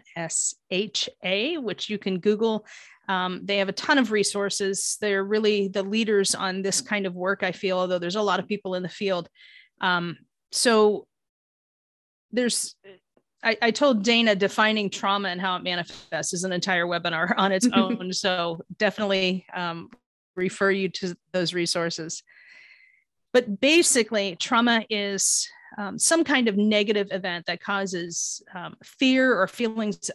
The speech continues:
Speaker 1: of threat or unsafeness that have long-lasting lifetime effects. And they affect people's, uh, spiritual, mental, physical, and emotional well-being.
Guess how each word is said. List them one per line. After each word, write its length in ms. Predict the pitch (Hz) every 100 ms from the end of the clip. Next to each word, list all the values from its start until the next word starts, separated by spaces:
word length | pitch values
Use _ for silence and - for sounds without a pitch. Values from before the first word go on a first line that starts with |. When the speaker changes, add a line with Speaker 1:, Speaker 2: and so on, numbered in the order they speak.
| -
Speaker 1:
of 440 | 185 175 - - _ _ -
threat 460 | - 240 240 - -
or 340 | 202 190 185 - _ _ _ _ _ _ _ _ -
unsafeness 1300 | 214 214 202 - - 214 208 - 190 190 175 - - - _ - _ -
that 120 | 226
have 360 | 226 202 196 -
long-lasting 1500 | 214 208 220 233 247 254 214 214 208 196 - 208 202 202 185 -
lifetime 680 | 196 190 185 - - 185 185
effects. 760 | 180 - - 185 - - - - _ _ _ _ _ _ _ -
And 500 | 202 202 196 190 185
they 300 | 175 196 190
affect 340 | 180 220 208
people's, 680 | - 214 185 185 175 - - -
uh, 280 | 180 - -
spiritual, 600 | - 262 254 226 226 208
mental, 320 | 202 196 190
physical, 720 | - 202 180 185 180 175 175 165
and 100 | 190
emotional 480 | 190 190 - 190 175
well-being. 920 | 170 175 180 170 180 180 151 -